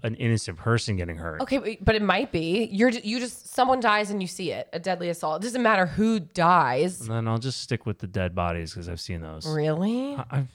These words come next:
Speaker 1: seen 'em all the
Speaker 2: I
Speaker 1: time.
Speaker 2: wouldn't wanna, uh, walk in on a dead body because I feel like, number one, tra-,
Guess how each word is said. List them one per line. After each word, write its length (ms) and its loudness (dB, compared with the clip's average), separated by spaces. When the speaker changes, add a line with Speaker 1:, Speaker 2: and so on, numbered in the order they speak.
Speaker 1:
seen 360 -6
'em 80 -2
all 80 -2
the 80 -4
Speaker 2:
I 280 6
Speaker 1:
time. 80 2
Speaker 2:
wouldn't 240 6
wanna, 800 4
uh, 380 2
walk 340 2
in 260 -2
on 160 -4
a 60 -2
dead 240 -4
body 340 -2
because 300 -6
I 80 0
feel 240 0
like, 180 0
number 240 0
one, 480 -2
tra-, 380 -14